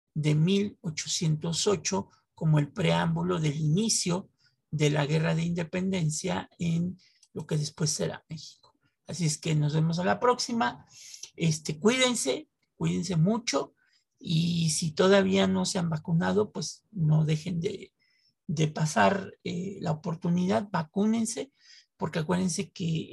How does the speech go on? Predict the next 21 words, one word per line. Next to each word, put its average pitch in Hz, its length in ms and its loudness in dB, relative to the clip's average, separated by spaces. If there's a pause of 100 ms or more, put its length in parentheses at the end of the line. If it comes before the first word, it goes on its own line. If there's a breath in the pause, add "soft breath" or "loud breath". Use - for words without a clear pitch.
eso 170 600 0
nos 156 200 0
está - 220 -4
ayudando 165 440 2
también 156 440 4 (280 soft breath)
a 151 140 -2
poder 156 320 2
salir 165 480 -2 (320)
más 156 300 4
rápido 156 440 0
de 170 120 -2
la 180 140 -10
pandemia. 190 520 4 (320 loud breath)
Usen 170 320 2
su 156 180 -6
cubrebocas, 165 880 2
sigan 165 440 -2
cuidándose, 175 680 0
lávense 160 440 0
las - 300 -12
manos, 190 760 -2